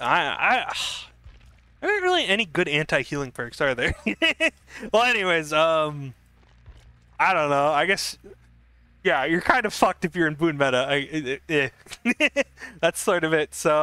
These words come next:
I don't know. You wouldn't need Fearmonger, though, if you were in Boon meta. Use something else, like, maybe No Way Out, something to get more time. Um, and then you don't necessarily need an aura perk,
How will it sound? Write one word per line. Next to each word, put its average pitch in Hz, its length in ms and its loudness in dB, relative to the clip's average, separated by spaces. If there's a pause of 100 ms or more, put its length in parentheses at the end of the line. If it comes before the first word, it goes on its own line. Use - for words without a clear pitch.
(160)
I 175 160 2
don't 165 120 -2
know. 156 160 2 (300)
You 190 120 2
wouldn't 262 140 0
need 247 160 2
Fearmonger, 180 520 0
though, 151 200 2
if 143 100 -2
you 156 100 2
were 147 40 2
in 147 80 -2
Boon 151 220 0
meta. 135 220 2
Use 170 140 -2
something 190 300 0
else, 160 240 0
like, 131 180 -4
maybe 147 240 -2
No 143 140 0
Way 143 160 4
Out, 139 180 0
something 175 240 -2
to 160 80 -6
get 151 160 0
more 139 140 0
time. 135 480 -2 (640)
Um, 160 480 2 (1300)
and 196 120 0
then 220 120 0
you 226 100 0
don't 277 160 0
necessarily 226 600 0
need 185 200 0
an 226 60 -2
aura 226 320 0
perk, 277 440 -2